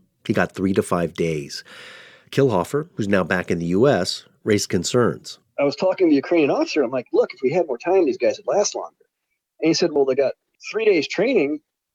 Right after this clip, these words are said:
Speaker 2: and they've learned, they've adapted, and they're doing great." And I said, "Well, <sighs> yeah, but you're talking to the alive ones." I said, "You're not talking to the dead ones."
Speaker 1: One of the dead ones was a gung-ho Ukrainian graphic artist turned soldier named Ed.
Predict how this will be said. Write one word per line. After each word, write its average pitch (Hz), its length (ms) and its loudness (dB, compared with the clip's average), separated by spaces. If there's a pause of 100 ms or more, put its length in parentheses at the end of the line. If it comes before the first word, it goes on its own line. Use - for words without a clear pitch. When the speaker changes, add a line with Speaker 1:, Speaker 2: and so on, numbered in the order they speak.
(120)
Speaker 2:
and 160 120 0
they've 233 320 0
learned, 226 640 0
they've 139 160 4
adapted, 202 560 -2
and 151 60 -2
they're 190 160 4
doing 208 300 2
great." 185 500 -2 (300)
And 165 100 0
I 180 40 0
said, 180 200 -2
"Well, 165 220 2 (260)
<sighs> - 260 -14
yeah, 269 300 0
but - 160 -4
you're 170 80 -6
talking 262 360 -2
to 185 100 -2
the 185 100 2
alive 214 540 2
ones." 131 340 -4 (460)
I - 20 -4
said, 190 160 -2
"You're 208 100 2
not - 140 -2
talking 339 320 0
to 453 60 -4
the 180 100 0
dead 214 240 0
ones." 294 480 0 (400)
Speaker 1:
One 127 180 0
of 208 100 -4
the 208 80 0
dead 139 260 0
ones 98 400 0 (260)
was 95 200 -4
a 98 40 2
gung-ho 110 560 0
Ukrainian 104 680 0
graphic 95 440 -2
artist 104 480 -2
turned 90 240 0
soldier 95 520 0
named 90 280 -2
Ed. 87 320 -2